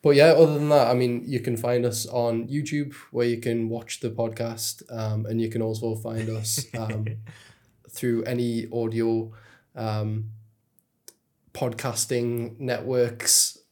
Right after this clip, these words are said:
Speaker 1: Um, <laughs> yeah, I'm sure you'll find us one way or another. Uh, obviously, you, you found us right now,
Speaker 2: Yeah.
Speaker 1: so you can find us again. <laughs>
Speaker 2: And also, I forgot to mention in previous episodes,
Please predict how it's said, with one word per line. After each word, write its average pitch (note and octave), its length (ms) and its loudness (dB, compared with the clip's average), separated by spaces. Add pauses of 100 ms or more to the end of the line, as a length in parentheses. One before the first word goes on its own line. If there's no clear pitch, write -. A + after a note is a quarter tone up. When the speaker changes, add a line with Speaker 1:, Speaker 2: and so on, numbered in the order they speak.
(160)
Speaker 1:
Um, A2 560 -2 (420)
<laughs> G#3+ 380 -4
yeah, A#2 280 2 (340)
I'm C3+ 140 4
sure D#3 180 6
you'll C3+ 120 8
find C3 280 4
us B2+ 160 -2
one C3 180 2
way B2+ 100 6
or A#2+ 80 8
another. A#2+ 420 2
Uh, A#2+ 400 -2
obviously, A#2 260 -4
you, A2+ 220 -2
you A#2+ 100 -2
found A#2+ 320 -2
us A2+ 160 -4
right A#2+ 100 -2
now, A2+ 220 -2
Speaker 2:
Yeah. G#2 100 -2
Speaker 1:
so G2 140 -2
you A2+ 120 0
can A2+ 80 -6
find A2+ 200 0
us A2 100 -6
again. A2 260 -8 (200)
<laughs> F#3 840 -2 (920)
Speaker 2:
And B2+ 440 -2 (100)
also, A#2 680 -6
I G2 60 -18
forgot G2+ 240 -8
to G2+ 80 -8
mention F2+ 580 -10
in F#2+ 140 -10
previous F2+ 380 -12
episodes, - 480 -16